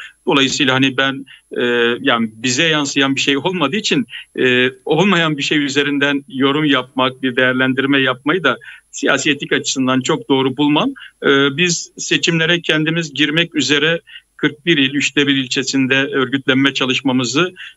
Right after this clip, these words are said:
e, Kasım ayında tamamladık. Büyük kongremizi yaptık ama, e, seçim Haziran'da olsaydı altı aylık süremizi doldurup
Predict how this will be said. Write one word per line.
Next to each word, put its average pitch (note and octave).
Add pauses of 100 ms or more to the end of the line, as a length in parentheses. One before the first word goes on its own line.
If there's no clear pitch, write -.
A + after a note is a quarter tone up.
e, B2
Kasım D3+
ayında C#3
tamamladık. C3+
Büyük C#3
kongremizi B2
yaptık C#3
ama, C#3 (320)
e, C3+
seçim D3+
Haziran'da D3+
olsaydı E3+
altı E3+
aylık D#3
süremizi D3
doldurup D3+